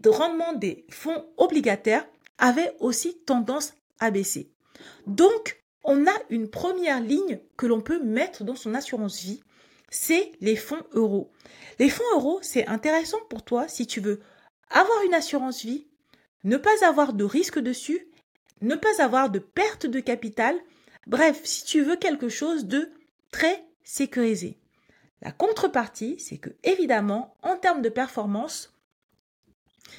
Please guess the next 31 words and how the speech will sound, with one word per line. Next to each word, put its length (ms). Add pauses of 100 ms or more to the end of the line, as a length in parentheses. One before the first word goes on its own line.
(480)
il 180
va 140
falloir 800 (420)
attendre 420
un 120
peu 120
plus 220
de 120
temps 380 (360)
par 160
rapport 480
à 240 (140)
d'autres 300
produits. 400 (800)
Mais 180
ce 120
n'est 140
pas 160
tout. 100 (720)
Dans 260 (140)
une 80
assurance 420
vie, 220 (260)
tu 140
peux 300
aussi 340
mettre 380
ce 120
que 100
l'on 200
appelle 400